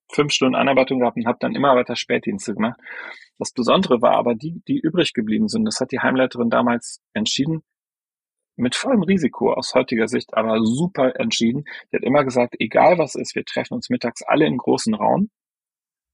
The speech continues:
und dann machen wir gemeinsam einen Übergang mit Schutzkleidung, mit all dem Gedöns.“ Und als wir fertig waren mit der Übergabe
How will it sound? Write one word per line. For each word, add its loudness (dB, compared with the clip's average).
und 0
dann 6
machen 2
wir 4
gemeinsam 4
einen 0
Übergang 2
mit -4
Schutzkleidung, -2
mit -4
all 2
dem 0
Gedöns.“ 0
Und 0
als -2
wir 0
fertig 2
waren 2
mit -2
der -4
Übergabe 0